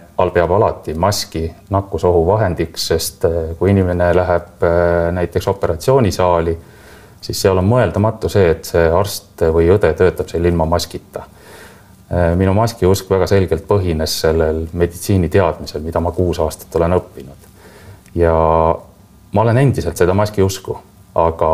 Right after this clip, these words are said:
maskil on, äh, oma kindel eesmärk, et, äh, kui nüüd mõelda, äh, maski sellist, äh, reaalkasutegurit, siis, äh, me teame väga hästi, et, äh,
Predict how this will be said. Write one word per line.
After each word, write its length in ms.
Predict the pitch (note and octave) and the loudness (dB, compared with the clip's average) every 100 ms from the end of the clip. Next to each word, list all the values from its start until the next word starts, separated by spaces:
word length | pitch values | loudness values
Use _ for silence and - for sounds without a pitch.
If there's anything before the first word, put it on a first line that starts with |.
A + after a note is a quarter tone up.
| D#2+ D#2+ | 2 0
maskil 560 | F2 C3+ - - F2 F#2 | 0 -2 -2 -2 0 2
on, 320 | F2+ F2+ F2 | 0 0 0
äh, 280 | F2 F2 F2 A2 | 0 0 0 0
oma 160 | B2+ - | 0 0
kindel 320 | C3+ C3+ F2+ | 0 2 4
eesmärk, 600 | A#2 F#2+ - D2+ D2+ - D#2+ | 4 2 0 -6 -6 -4 -4
et, 260 | - - | -4 -2
äh, 220 | F2 E2 D#2+ | 0 0 -2
kui 120 | - F2+ | -2 -2
nüüd 160 | E2+ A#2+ | 0 0
mõelda, 480 | C3+ F#2+ - E2+ - - - - - - - - | 2 0 0 -2 -2 -12 -20 -20 -20 -20 -20 -8
äh, 460 | F2 F2 F2 F2+ E2+ | -2 0 2 2 2
maski 640 | G2 C3+ - G2 F#2 F2+ F#2 - - - - - - - | 0 0 -4 -2 2 2 0 -8 -20 -20 -20 -14 -14 -8
sellist, 440 | - E2 E2 - E2 | -2 0 -2 0 4
äh, 260 | E2 D#2+ | 4 4
reaalkasutegurit, 1040 | F#2+ C3+ - C3 B2+ G2+ E2+ E2 E2 D#2+ - | 4 4 2 0 0 0 0 0 0 0 -2
siis, 420 | F2 D#2+ - - | -2 -2 -2 0
äh, 440 | E2 D#2+ D#2+ D#2+ D#2+ - - - - - - | 2 4 4 0 -4 -14 -20 -20 -20 -20 -8
me 80 | - | -2
teame 240 | - A#2+ G2 | 2 2 2
väga 200 | A#2+ G#2 | 2 2
hästi, 320 | A#2+ - - | 0 -2 0
et, 360 | E2 D#2 - - | 2 0 -4 0
äh, 440 | E2+ E2 D#2+ D#2+ | 2 4 2 0